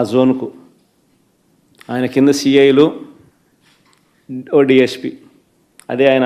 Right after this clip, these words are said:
ఆర్మీ. ఆ నియోజకవర్గంలో జరిగే ఇసుక కానీ, నియోజకవర్గంలో జరిగే మద్యం కానీ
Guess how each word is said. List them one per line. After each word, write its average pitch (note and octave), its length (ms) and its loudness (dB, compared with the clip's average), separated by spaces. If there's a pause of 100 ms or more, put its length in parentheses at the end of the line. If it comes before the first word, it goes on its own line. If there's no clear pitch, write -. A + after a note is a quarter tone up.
(100)
ఆర్మీ. A#2+ 200 -4 (4000)
ఆ C#3 80 -2 (100)
నియోజకవర్గంలో C#3 800 2 (100)
జరిగే C3 240 2 (120)
ఇసుక C#3 260 -4 (140)
కానీ, C3+ 260 0 (1800)
నియోజకవర్గంలో C#3+ 760 2 (120)
జరిగే C3 220 2 (120)
మద్యం B2+ 340 0 (140)
కానీ C3 220 0